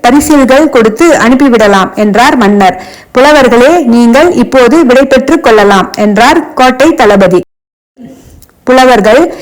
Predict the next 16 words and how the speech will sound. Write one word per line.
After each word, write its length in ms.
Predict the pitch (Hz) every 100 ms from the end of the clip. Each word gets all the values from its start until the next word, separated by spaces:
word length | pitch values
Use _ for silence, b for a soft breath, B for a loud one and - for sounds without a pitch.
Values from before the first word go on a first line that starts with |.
| B -
மன்னருக்கு 640 | 226 240 269 254 202 330
வாலி 680 | 233 220 226 233 254 214 - - _
கூறி 240 | - 262 247
கோஷித்துக் 720 | - - 254 262 269 262 254
கொண்டு 500 | 262 285 359 277 B B -
புறப்பட்டு 520 | 277 269 269 220 415
சென்றார்கள். 720 | 427 294 254 233 208 190 170 B -
குந்தவை 440 | 262 277 320 320 302
தேவிக்கு 580 | 240 233 226 220 294 330
கொண்டு 300 | 254 254 285
வந்த 460 | 247 214 240 320 294 190 -
ஓலையை 540 | 240 269 254 262 330
காணாததால் 800 | - 247 262 254 220 294 311 - B B B _
மனக்கலக்கம் 720 | 220 262 302 285 240 - 220
அடைந்திருந்த 640 | 220 220 240 240 226 226 220
வல்லவரையன் 720 | 208 226 254 254 285 311 208